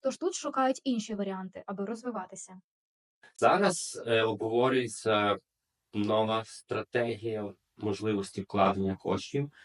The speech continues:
Speaker 2: Це державно-приватне партнерство. Це є такий закон, він не повністю працює станом на сьогодні, дуже складно і працює, ми, ми ним не користувалися. Отак мають бути зміни,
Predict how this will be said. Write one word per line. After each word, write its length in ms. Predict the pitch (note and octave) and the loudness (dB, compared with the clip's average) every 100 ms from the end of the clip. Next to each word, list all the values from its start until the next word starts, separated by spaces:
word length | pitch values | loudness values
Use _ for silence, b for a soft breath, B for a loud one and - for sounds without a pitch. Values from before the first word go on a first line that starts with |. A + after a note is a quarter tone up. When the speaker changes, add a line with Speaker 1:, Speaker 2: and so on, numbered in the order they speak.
| B - | B -8
Speaker 2:
Це 300 | - G#2 G2 | -2 0 0
державно-приватне 880 | G2+ A2 G#2 F#2+ F#2+ F2+ F2+ - | -2 0 2 0 0 -2 -2 -6
партнерство. 760 | - - - - - - - - | -8 -10 -8 -12 -12 -14 -16 -14
Це 220 | - G#2+ | -6 -4
є 220 | G#2+ A#2 | -2 -4
такий 280 | A2 - G#2 | -4 -6 -4
закон, 400 | A2 - E3+ D3+ | -4 -4 -4 0
він 200 | A#2+ A2+ | 0 0
не 140 | G2+ | -4
повністю 540 | - G#2 G#2 F#2+ - F#2 | -4 -2 0 -2 -8 -6
працює 540 | G2 F#2 - C#3+ C3 | -6 -6 -6 -2 -2
станом 500 | C#3 - A2+ G#2+ G#2+ | -6 -8 -6 -4 -6
на 100 | G#2+ | -6
сьогодні, 520 | G2 G#2 G2+ F#2+ F#2+ | -6 -6 -4 -4 -4
дуже 240 | G2 F#2+ F2 | -4 -6 -8
складно 340 | - - F#2 | -8 -8 -8
і 100 | - | -12
працює, 480 | - G2 - A#2 G2 | -12 -12 -10 -8 -6
ми, 220 | F2+ F2+ - B B B | -6 -8 -12 B B B
ми 160 | F#2 F#2+ | -2 0
ним 280 | F#2+ F#2 F2+ | 2 0 -2
не 160 | F2+ | -4
користувалися. 840 | F2+ F#2+ F#2 - - - - - G2 | -4 -6 -6 -8 -8 -8 -8 -10 -10
Отак 340 | F#2+ G#2+ G#2 | -6 -6 -4
мають 220 | G2+ G2 F#2+ | -4 -4 -4
бути 240 | G#2 F#2 | -8 -6
зміни, 400 | A2 B2 C#3 | -4 -2 -4